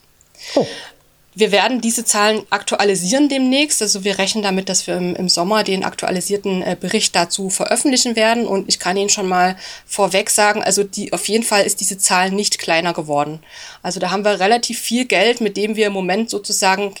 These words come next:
Speaker 2: gegen die Umwelt ansubventionieren und was den Steuerzahler, die Steuerzahlerin eigentlich doppelt kostet.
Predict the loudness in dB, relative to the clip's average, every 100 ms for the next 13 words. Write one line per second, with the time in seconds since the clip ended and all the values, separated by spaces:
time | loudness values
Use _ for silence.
0 | _ 2 2 2 -2 -2 -2 2 4 2
1 | 2 -2 0 -2 0 -2 -2 -2 0 0
2 | 2 0 0 -2 0 2 2 4 2 4
3 | 2 0 0 0 0 0 -2 -4 -4 0
4 | 2 2 -2 0 0 0 -4